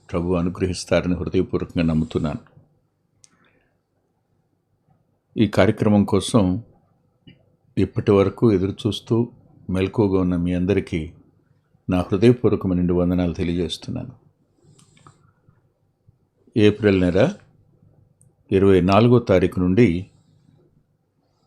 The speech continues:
గుడివాడ అంత్యోకులో విబిఎస్ ప్రారంభమవుతుంది. పది దినాలు జరుగుతుంది. మీరు మీ ప్రార్థనలో జ్ఞాపకం చేసుకోండి, మర్చిపోకండి.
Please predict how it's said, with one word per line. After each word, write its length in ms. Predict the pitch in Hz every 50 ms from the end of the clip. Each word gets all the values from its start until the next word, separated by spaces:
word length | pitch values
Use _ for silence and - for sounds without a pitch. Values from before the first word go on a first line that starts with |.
| _ _ -
గుడివాడ 300 | 95 92 101 98 90 82
అంత్యోకులో 560 | 90 92 92 - 120 98 92 - - 127 165
విబిఎస్ 760 | 175 123 92 98 98 90 95 98 87 82 - - - - - - _ _ -
ప్రారంభమవుతుంది. 920 | 98 92 90 87 85 80 92 92 90 82 - - 95 90 92 113 135 - - _ _ _ _ _ _ _ _ _ -
పది 180 | 87 - 95
దినాలు 340 | 95 95 92 90 87 87 82
జరుగుతుంది. 720 | 80 87 82 87 85 - - 92 85 82 92 120 170 - - _ _ _ _ _ - _ _ _ _ _ _ _ _ _ _ _ _ _ _ _ _ _ _ _ _ _ 95
మీరు 260 | 90 90 80 82 85
మీ 140 | 82 87 90
ప్రార్థనలో 540 | - - 95 90 87 85 78 80 90 90 90
జ్ఞాపకం 540 | - 87 87 87 85 - - - 95 85
చేసుకోండి, 460 | 82 80 - - - - 82 85 110 139
మర్చిపోకండి. 680 | 127 90 80 - - - - - - - - - -